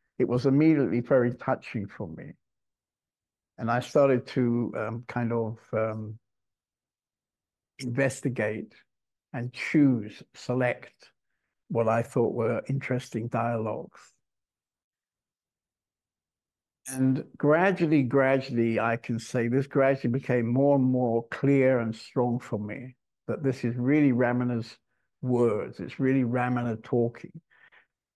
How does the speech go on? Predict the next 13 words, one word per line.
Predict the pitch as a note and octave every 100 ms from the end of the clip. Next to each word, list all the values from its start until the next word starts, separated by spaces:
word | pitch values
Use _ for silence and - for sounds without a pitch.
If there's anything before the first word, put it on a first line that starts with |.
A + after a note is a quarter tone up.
| _ _ -
Because | C3+ - - _ - B2 B2 - _ _ -
working | C3+ D#3 E3+ E3+ D3
on | C3+ C3
this | C3 -
material, | B2+ A#2+ - G#3 A#3 C#3 C3 E3 F#3+
I | -
could | A#2 C#3 -
often | D3+ F3 - C#3+ C3+
feel | - - D3+ D3 C3+ C#3 C3 - - _ _
a | A2+
sort | A2+ - C3+
of | C3
presence | - F#3 D#3 B2+ E2 -